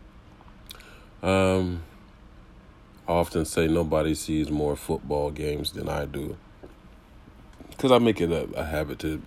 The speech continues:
to go out and to support the kids. Uh, I grew up in the Tampa Bay area playing youth football and high school football,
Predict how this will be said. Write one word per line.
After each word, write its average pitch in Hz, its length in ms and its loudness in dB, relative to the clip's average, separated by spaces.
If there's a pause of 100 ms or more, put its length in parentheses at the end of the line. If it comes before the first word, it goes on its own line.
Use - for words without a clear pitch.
to 78 100 -6
go 76 240 -4
out 76 260 -4
and 76 320 -8 (120)
to - 100 -14
support - 420 -6
the 78 60 -10
kids. 80 640 -6 (760)
Uh, 76 380 -8 (160)
I 90 120 0
grew 92 260 6
up 87 100 2
in 85 80 0
the 85 80 4
Tampa 82 320 0
Bay 80 300 -2
area 78 340 0
playing 80 380 -4
youth 78 260 0
football 78 640 -2
and 78 140 -4
high 78 160 -2
school 76 320 -8
football, 76 680 -6